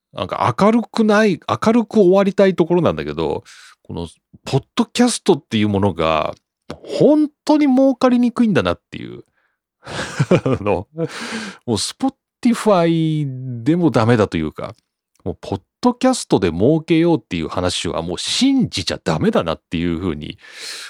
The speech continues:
なんか思っちゃいましたけどね。これどうなんでしょうか。まあ皆さんね、ポッドキャスト聞いてる人も基本的にお金一円も払ってないでしょうし、僕もお金を皆さんからもらったことはないですから、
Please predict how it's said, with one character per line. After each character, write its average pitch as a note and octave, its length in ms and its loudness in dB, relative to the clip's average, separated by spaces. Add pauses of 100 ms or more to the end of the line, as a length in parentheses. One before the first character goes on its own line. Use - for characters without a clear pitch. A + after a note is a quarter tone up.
な F2 140 -4
ん - 20 -8
か D2 60 -8
思 A2 200 4
っ D#3 80 -4
ち - 140 -2
ゃ F2 60 2
い D#2+ 40 -2
ま F2 120 -2
し - 60 -10
た D2+ 100 -8
け D2+ 100 -12
ど - 120 -20
ね。 C3+ 340 2 (600)
こ F2+ 80 -2
れ E2 40 -2
ど A2 440 6
う - 20 4
な E2+ 100 2
ん D#2+ 60 -4
で D#2 80 -8
し - 100 -10
ょ E2 60 -8
う - 40 -14
か。 D#2+ 200 -4
ま E2+ 100 -6
あ - 20 -6
皆 A#2+ 220 2
さ C#3 160 2
ん D2 80 -8
ね、 G#2+ 300 -2
ポ G2 80 0
ッ - 20 0
ド A#2+ 100 2
キ C3+ 60 0
ャ D3+ 60 2
ス C#3+ 40 -4
ト - 60 -4
聞 - 180 -6
い A2+ 40 -6
て C3+ 80 2
る B2 80 2
人 - 140 0
も D2+ 220 -2
基 E2 120 -10
本 A#2+ 100 0
的 D#3+ 140 2
に C#3+ 60 4
お A#2 100 4
金 D#3 180 4
一 B2+ 180 0
円 D#3 60 4
も D3 100 2
払 D3 140 0
っ - 20 -8
て - 120 -2
な C3+ 120 2
い A#2+ 60 4
で E2 80 -4
し - 100 -10
ょ D#2+ 60 0
う C2 60 -8
し、 D#2+ 400 -6
僕 F#2 180 -8
も A#2 220 4
お G#2+ 80 0
金 B2+ 160 2
を A#2+ 100 2
皆 B2+ 160 2
さ A2 80 2
ん D2+ 60 -6
か D2+ 60 -8
ら D2+ 40 -10
も E2+ 120 0
ら A2+ 80 4
っ - 40 -10
た B2 80 0
こ A#2+ 80 0
と - 80 -2
は D2+ 60 -4
な A2+ 180 0
い A2+ 80 -2
で C#2+ 140 -8
す - 120 -14
か - 140 -12
ら、 A#1 340 -8